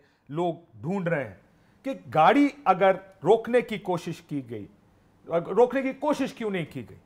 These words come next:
क्या पुलिस ने रो-, कोशिश की? क्या गाड़ी में बैठे अफराद ने अहकामात की खिलाफ वर्जी की? एक सवाल। दूसरा, पुलिस ने गाड़ी, गोली क्यों चलाई जबकि गाड़ी के अंदर से कोई गोली नहीं चल रही थी? अमूमन ये रिटर्न फायर के तौर पे गाड़ी के अंदर से, गाड़ी के ऊपर फायरिंग की जाती है, जब हुई नहीं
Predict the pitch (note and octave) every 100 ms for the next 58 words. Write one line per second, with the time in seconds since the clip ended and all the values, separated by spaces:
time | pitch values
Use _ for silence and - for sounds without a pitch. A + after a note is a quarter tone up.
0 | _ _ - B3+ C#4 A3 G#3+ - A3 E3+
1 | E3+ D#3+ D3+ C3+ - A3 C4 A#3 E3 D3
2 | G3+ F#3+ D#3 D#3 F#3+ D3 E3 E3+ E3+ E3
3 | C#3+ D3 D#3+ E3+ - - C3+ G3 A#3 A#3
4 | B3 F#3 B3 - _ - B3 - F#3 D3+
5 | C3+ A3+ A#3 F#3+ - - _ _ _ _
6 | _ - C4 C#4 C#4 C#4 G#3+ E3 B3 C#4
7 | - D3+ D#3+ G#3+ C#4 A#3+ G#3 G3 G3 G#3
8 | F#3 F#3+ C#3+ G#3+ G3+ F#3+ G3+ G3+ F3 D#3
9 | D#3 D#3+ D3+ D3 C3 G#2 G#2 - _ _
10 | - D#3 G#3 A#3+ G#3+ G3 D3+ E3 C4 B3
11 | G3+ G3+ F#3+ F#3+ F3 F3 D#3 D3 D3+ C#3+
12 | C#3+ D3 C3+ - - D3+ D#3 D#3 D3 C3+
13 | C3+ C#3+ C#3 C3 A#2 C3+ G#2+ - _ -
14 | B3 E3+ - D4 C#4+ G3 F3+